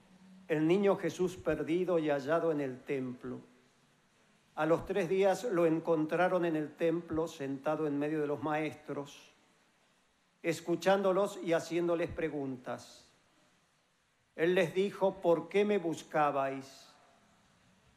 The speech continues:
¿No sabíais que yo debía ocuparme de las cosas de mi Padre?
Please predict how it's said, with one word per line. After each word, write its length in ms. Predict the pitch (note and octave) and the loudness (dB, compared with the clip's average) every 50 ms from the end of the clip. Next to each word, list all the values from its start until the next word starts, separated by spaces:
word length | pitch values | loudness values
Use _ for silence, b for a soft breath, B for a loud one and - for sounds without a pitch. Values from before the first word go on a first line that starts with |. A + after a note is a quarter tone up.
| _ _ _ - | _ _ _ -6
¿No 180 | C3+ C#3 F3 G3 | -2 0 0 2
sabíais 720 | - - G#3 G3+ G3 G#3+ G#3 G#3 G#3 G3+ G3+ F#3+ - - | 4 4 4 4 4 4 4 6 6 4 4 0 -4 -8
que 180 | - - E3 D#3+ | -6 -4 -4 -2
yo 160 | D#3 F3 F#3 | 0 2 2
debía 300 | F3+ F3 D#3+ E3+ E3+ E3+ | 2 2 2 4 4 4
ocuparme 640 | E3+ E3+ E3+ D#3 - - E3 E3+ F3 E3 E3 D#3+ | 4 2 0 -6 -2 2 2 2 2 2 0 -2
de 60 | D3+ | -2
las 140 | C#3+ C#3 - | -4 -4 -6
cosas 380 | - - D3+ C#3+ - D3+ C#3+ C3 | -6 -8 -8 -6 -4 -6 -6 -6
de 80 | C#3+ | -6
mi 140 | C3+ C3 C3 | -6 -6 -6
Padre? 500 | B2+ - D#3 E3 E3+ D#3+ C#3+ C3+ B2+ B2 | -4 -2 0 0 0 -2 -4 -8 -8 -12